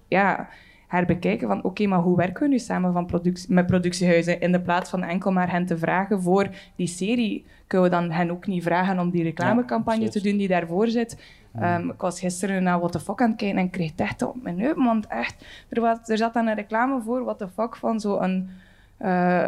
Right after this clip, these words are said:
Speaker 1: een gebouw, een huizenkoopding. En ik had zoiets, maar zij hebben daar totaal niks aan, dus waarom denk je dat ze dan op je platform gaan blijven? Dus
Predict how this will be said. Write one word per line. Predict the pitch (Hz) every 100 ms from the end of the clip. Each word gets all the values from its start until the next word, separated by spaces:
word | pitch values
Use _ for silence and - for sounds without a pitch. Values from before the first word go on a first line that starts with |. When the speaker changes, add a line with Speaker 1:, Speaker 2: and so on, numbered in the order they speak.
| -
Speaker 1:
een | - 175 175 165
gebouw, | 160 175 175 185 220 233 226 226 214 196
een | 190
huizenkoopding. | 175 185 220 220 226 220 - 208 240
En | 196
ik | 185
had | 190
zoiets, | 208
maar | 202
zij | 185 185
hebben | 185 247 277
daar | 226 -
totaal | 202 202 196 190
niks | 190 185
aan, | - 202 247
dus | 214
waarom | 196 202 202
denk | 196 202
je | 208
dat | 190
ze | 185
dan | 190
op | 185 185
je |
platform | 185 185 175 - 220 254
gaan | 196
blijven? | 185 190 240 214
Dus | 185 185